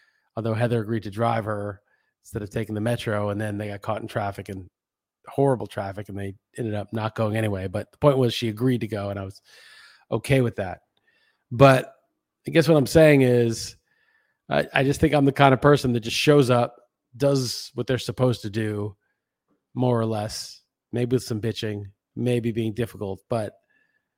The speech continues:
I s-, I believe in that. Like, you know, you, you have the columns you're supposed to write, you don't miss a deadline.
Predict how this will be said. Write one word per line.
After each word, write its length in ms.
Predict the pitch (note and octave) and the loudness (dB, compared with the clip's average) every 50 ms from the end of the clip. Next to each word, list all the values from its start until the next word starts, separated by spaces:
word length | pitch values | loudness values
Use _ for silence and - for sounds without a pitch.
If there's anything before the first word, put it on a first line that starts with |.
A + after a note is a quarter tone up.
| _ _ _ | _ _ _
I 80 | - | -10
s-, 140 | A#2+ - - | -10 -10 -8
I 140 | - B2 A#2+ | -4 -4 -4
believe 420 | A2 A#2+ A#2+ A#2+ B2+ C#3 C#3 B2 | -2 -2 -2 0 0 0 0 0
in 80 | A#2+ A2 | -2 -4
that. 220 | G#2 F#2 F2+ - - | -6 -8 -10 -12 -10
Like, 200 | A2 G#2+ G2 G2 | -10 -12 -12 -10
you 100 | - A#2 | -8 -6
know, 60 | A2+ A2 | -6 -4
you, 380 | G#2+ G#2+ A2 A2 G#2 G2+ G2+ _ _ _ _ _ _ _ _ _ _ _ _ | -4 -4 -4 -4 -6 -8 -12 _ _ _ _ _ _ _ _ _ _ _ _
you 100 | C3 A#2+ | -4 -2
have 160 | A#2 B2+ A#2+ | 0 -2 -2
the 80 | A#2+ A#2+ | -2 -4
columns 340 | - C3+ B2+ B2+ B2 A2+ | -2 0 0 0 0 -2
you're 60 | G#2+ A2 | -6 -6
supposed 240 | - C3 A#2+ - | -4 -4 -4 -2
to 80 | - A#2+ | -2 -2
write, 140 | A#2+ B2 A#2 | -2 -2 -4
you 120 | A#2+ B2+ | -4 -4
don't 180 | A#2+ A#2 A2+ A#2 | -4 -4 -4 -4
miss 180 | A#2 G#2 - | -6 -8 -8
a 40 | G2+ | -10
deadline. 500 | F#2+ A2+ G#2+ G2+ G2 G2 F#2 E2+ E2 - | -8 -8 -8 -6 -8 -10 -12 -12 -14 -16